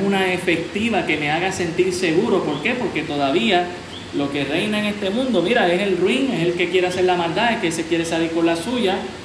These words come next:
Y, ¿verdad? También los que hacen la ley y hacen la trampa también se salen con la suya.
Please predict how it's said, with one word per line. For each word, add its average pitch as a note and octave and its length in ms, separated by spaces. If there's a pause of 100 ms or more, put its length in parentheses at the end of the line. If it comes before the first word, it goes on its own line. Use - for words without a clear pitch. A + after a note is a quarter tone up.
(320)
Y, D3+ 300
¿verdad? D#3 360
También F3+ 440
los E3 120
que D#3+ 120
hacen F3 240
la F#3 100
ley G#3 160
y G3 40
hacen F#3+ 220
la F3+ 100
trampa G#3 320
también D#3 300
se F3 100
salen D#3+ 320
con D3+ 160
la C#3 100
suya. B2 340